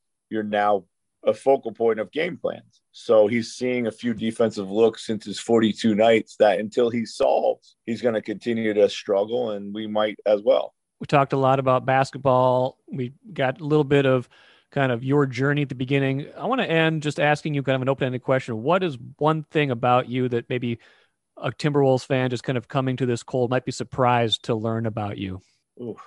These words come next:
Speaker 1: uh, yeah, I've been asked this question before. I really don't have a good answer. <laughs>
Speaker 2: <laughs> That's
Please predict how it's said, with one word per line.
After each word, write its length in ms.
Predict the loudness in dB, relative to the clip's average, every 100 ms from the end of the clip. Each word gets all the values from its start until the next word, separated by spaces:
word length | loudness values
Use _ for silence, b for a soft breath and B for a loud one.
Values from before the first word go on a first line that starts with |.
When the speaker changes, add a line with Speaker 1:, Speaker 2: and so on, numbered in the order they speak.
| B
Speaker 1:
uh, 500 | 0 4 6 6 6 2
yeah, 200 | 2 2
I've 80 | 4
been 80 | 0
asked 200 | -2 -4
this 140 | -10
question 320 | -4 -4 -4
before. 320 | -14 -6 0 0
I 60 |
really 240 | 2 0 -2
don't 180 | -4
have 260 | -6 -6 -6
a 60 | -8
good 180 | -8
answer. 380 | -6 -6 -8 -12 -14
<laughs> 60 | -2
Speaker 2:
<laughs> 240 | -2 2
That's 220 | 2 4